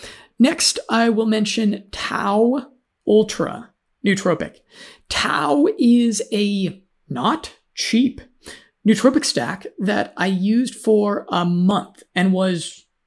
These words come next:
very impressed with. You only take a single capsule daily,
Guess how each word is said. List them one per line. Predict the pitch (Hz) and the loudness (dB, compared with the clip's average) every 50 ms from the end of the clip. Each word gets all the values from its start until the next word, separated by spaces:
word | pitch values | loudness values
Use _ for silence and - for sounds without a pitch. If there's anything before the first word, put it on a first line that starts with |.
| _ - | _ -10
very | 170 160 185 220 233 240 226 | -4 0 2 2 4 4 4
impressed | 196 147 - - - 170 170 170 - - - | 2 0 -2 -4 -2 -2 -2 -2 -2 -6 -8
with. | - - - - - _ _ _ _ - - - - - - _ _ | -10 -10 -12 -14 -20 _ _ _ _ -20 -20 -20 -20 -20 -20 _ _
You | - 180 185 220 247 262 269 262 - - - - | -4 2 6 8 8 10 10 8 6 4 2 -2
only | 214 226 240 269 302 349 339 | 0 0 2 2 2 0 -2
take | 330 - - 208 208 208 196 202 - - - _ _ | -2 -4 -2 0 0 0 0 -2 -8 -16 -18 _ _
a | 190 190 170 | -2 -2 -2
single | - - - - 220 220 214 208 240 240 233 233 | -2 -4 -2 2 4 4 4 6 6 4 4 2
capsule | 226 - - 196 202 196 - - - 220 214 202 | -2 -4 -4 -4 -4 -4 -4 -2 2 2 2 2
daily, | 160 - - 160 170 175 202 220 247 302 - | 0 -2 -4 -4 -2 0 0 0 0 -2 -6